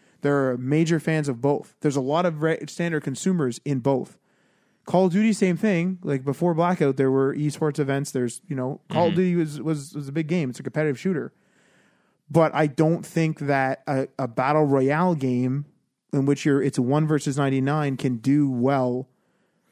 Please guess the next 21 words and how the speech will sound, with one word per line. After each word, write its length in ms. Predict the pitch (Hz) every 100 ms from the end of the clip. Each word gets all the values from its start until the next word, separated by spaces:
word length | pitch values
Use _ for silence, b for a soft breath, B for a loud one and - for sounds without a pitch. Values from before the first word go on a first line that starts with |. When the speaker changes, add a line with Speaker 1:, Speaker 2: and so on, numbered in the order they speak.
| _
Speaker 1:
when 240 | - 147 147
it's 180 | 147 - -
only 480 | 165 170 160 139 135
<coughs> 0 |
going 300 | 139 147 143
to 80 |
be 260 | 131 131 127
virtually 480 | 127 151 160 156 143
supported 460 | 131 127 139 131 113
for 140 | 127
a 40 | 120
year. 360 | 127 113 - _ _ _ _ _ _ _ _ _ _
May-, 220 | - 165 -
it 120 | 165
may 200 | 165 190
get 240 | 208 180
f-, 140 | 202 165 -
f-, 100 | 185
like, 140 | 180
more 240 | 160 175 175
updates, 600 | 175 170 208 262 - -